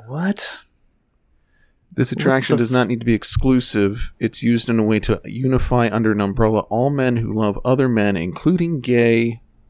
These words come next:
Speaker 2: bisexual, pansexual, queer men, and other M-spec men, promoting solid-, so it's, <laughs> I just love, I love 'em all. I love 'em all.
Speaker 1: Uh, hmm.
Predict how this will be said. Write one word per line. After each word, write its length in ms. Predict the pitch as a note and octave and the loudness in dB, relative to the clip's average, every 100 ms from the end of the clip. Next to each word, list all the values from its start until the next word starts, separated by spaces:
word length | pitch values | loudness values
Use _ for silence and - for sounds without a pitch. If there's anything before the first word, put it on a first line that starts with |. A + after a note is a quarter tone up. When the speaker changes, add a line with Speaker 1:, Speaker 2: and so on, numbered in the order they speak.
| - | -4
Speaker 2:
bisexual, 760 | G#2+ C3+ - A2+ G#2+ - A2 - | 0 0 -2 -2 -4 -4 -4 0
pansexual, 840 | - C3 C3 - A2+ - G#2 G#2 | 0 0 -2 -2 -4 -2 -2 -2
queer 320 | - D3 D#3+ | -2 0 2
men, 320 | D#3+ C3 B2 | 0 0 0
and 220 | B2 A2 - | 0 -4 -4
other 320 | A#2 B2+ B2 - | 0 2 2 0
M-spec 840 | B2+ D3 - - - D3 D3+ - | 0 0 0 -2 0 0 0 -2
men, 420 | D#3+ F#2 E2+ - - _ _ _ - - - | -2 -2 -2 -4 -8 _ _ _ -20 -20 -2
promoting 440 | - G#2+ A#2+ C3 B2 | 0 2 2 2 0
solid-, 460 | - B2+ B2 B2+ - | -2 -2 -2 -4 -4
so 200 | - A#2+ | 0 2
it's, 180 | - - B2+ - - B2 _ | 4 4 4 0 -6 -8 _
<laughs> 420 | _ _ _ _ | _ _ _ _
I 120 | - | 0
just 200 | D#3 E3+ | 2 2
love, 300 | C3+ C3 C#3 - | 4 4 4 4
I 100 | B2+ | 2
love 300 | A#2+ B2+ C#3+ | 4 6 6
'em 120 | C3+ C3 | 4 4
all. 400 | G2 F2 - - _ _ _ _ _ _ _ _ _ - | 4 2 -6 -14 _ _ _ _ _ _ _ _ _ -14
I 80 | G#2 | -10
love 260 | G2 G#2 A2 | -4 -2 0
'em 140 | G#2 | -2
all. 280 | E2 C2 - - - - - - - - - _ _ _ | -2 -4 -6 0 0 0 -10 -18 -18 -20 -20 _ _ _
Speaker 1:
Uh, 540 | A#2+ A2+ A2 A2 G#2+ G#2+ | 0 2 4 2 0 -2
hmm. 240 | - D#3+ | 0 2